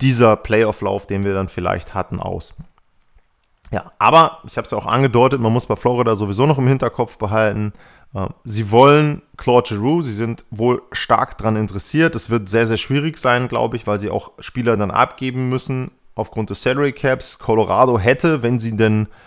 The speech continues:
ähm, Landeskog und oder, äh, Girard auf Long-Term Injury Reserve bringen, da den Vorteil, dass sie das Gehalt relativ gut unterbringen könnten. Aber ja, muss man eben abwarten. Florida soll da im Moment die Nase vorn haben.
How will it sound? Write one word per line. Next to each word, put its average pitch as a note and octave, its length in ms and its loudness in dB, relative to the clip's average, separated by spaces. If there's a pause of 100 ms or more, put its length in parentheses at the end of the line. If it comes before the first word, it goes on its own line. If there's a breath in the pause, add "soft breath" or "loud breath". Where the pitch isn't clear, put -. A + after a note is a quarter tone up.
(480 soft breath)
ähm, G2+ 220 -2
Landeskog A#2 760 0
und C3 240 -2
oder, G#2 800 0
äh, - 40 -14
Girard G#2+ 560 0
auf G#2 220 -8
Long-Term A2+ 420 0
Injury A#2+ 380 0
Reserve G#2 520 0
bringen, A2+ 300 0
da A2 180 4
den G2+ 380 -2
Vorteil, A#2 420 -2
dass G#2+ 160 -4
sie G#2+ 100 -10
das F#2+ 180 -10
Gehalt A#2 360 -2
relativ B2+ 380 -4
gut B2 160 -6
unterbringen A2 480 -4
könnten. G#2 400 -6 (800 soft breath)
Aber G2+ 480 4 (800 soft breath)
ja, D2+ 200 -4
muss C#3 220 8
man E3+ 100 6
eben C#3+ 160 6
abwarten. A#2 420 4
Florida G#2 540 0
soll G2 220 -2
da G2 100 0
im F2+ 100 -4
Moment F2+ 320 -4
die F2 80 -6
Nase F2 280 -4
vorn A2 400 2
haben. - 240 -16